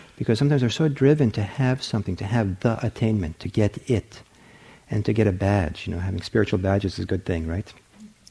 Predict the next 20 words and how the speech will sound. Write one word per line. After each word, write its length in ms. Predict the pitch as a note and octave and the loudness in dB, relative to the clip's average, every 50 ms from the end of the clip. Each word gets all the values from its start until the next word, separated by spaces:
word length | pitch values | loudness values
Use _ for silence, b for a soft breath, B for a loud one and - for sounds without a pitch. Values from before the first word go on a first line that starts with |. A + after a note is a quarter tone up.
| _ _ _ _ _ - - | _ _ _ _ _ -8 -4
And 140 | A2 G2+ F#2 | -2 -2 0
so 160 | - - G#2+ | 2 2 4
now 240 | G2+ G2+ G#2 G#2 G#2 | 4 4 4 4 4
I 40 | G#2 | 2
have 220 | F#2 F#2 A2+ F#2+ F#2 | 2 2 2 2 0
the 80 | G2 | 0
right 220 | F#2 G2 F#2 F#2 - | 0 0 0 0 -2
experience. 420 | F#2+ - - - A2 G#2 F2+ - | -4 -4 -2 0 0 0 0 0
I 40 | F#2 | 0
know 180 | F#2 G2+ G2+ | 0 2 2
that 100 | F#2+ G2+ | 2 0
I'm 160 | F#2 F2 E2+ F2 | 0 0 0 -2
right. 380 | G2 F#2+ E2+ D#2+ - - - b b b b b b b b b b b b b b b b b b _ | 0 -2 -2 -4 -8 -12 -20 b b b b b b b b b b b b b b b b b b _
But 320 | - A#2+ A#2 A#2 A2+ A#2 - - - - - - - - | -2 2 2 4 2 2 -2 -8 -16 -20 -18 -20 -8 -2
rather 180 | - B2+ C3+ D#3+ | 2 4 4 6
than 100 | F3 F3 | 6 6
having 220 | D#3 D3+ C3+ C3 | 6 6 4 4
the 80 | A#2+ A#2+ | 4 4
right 180 | A#2 A2+ A2 G2+ | 4 2 2 2
experience, 800 | G2 - - - F#3 F#3+ G3+ F3 A#2 F#2+ F#2 G2 - - - | 0 -2 -2 0 2 4 4 4 2 2 0 -2 -4 -8 -14